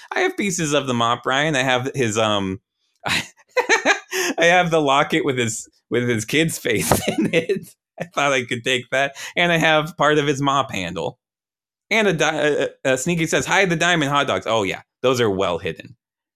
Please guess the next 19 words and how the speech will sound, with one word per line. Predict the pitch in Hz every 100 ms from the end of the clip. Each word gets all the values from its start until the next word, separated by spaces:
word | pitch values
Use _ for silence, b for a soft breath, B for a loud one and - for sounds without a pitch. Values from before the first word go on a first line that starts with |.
| -
Don't | 107
worry. | 87 80
They | 104
ain't | 113 95
gonna | 85
find | - 78 78
them. | - - _ _ _ _ _ _ _ _ _ _ _ _ _ _ _
Friday | 131 160 151
says, | 160 143
"God, | 131 151 156
I | 143
wish | 151 147
this | 156 143
Dimension | - 143 143 135 147
Ryan | 139 139 135
actually | 135 135 - 131
did | 123 131 123
part | 135 123 -
twos." | 147 - 170 220 -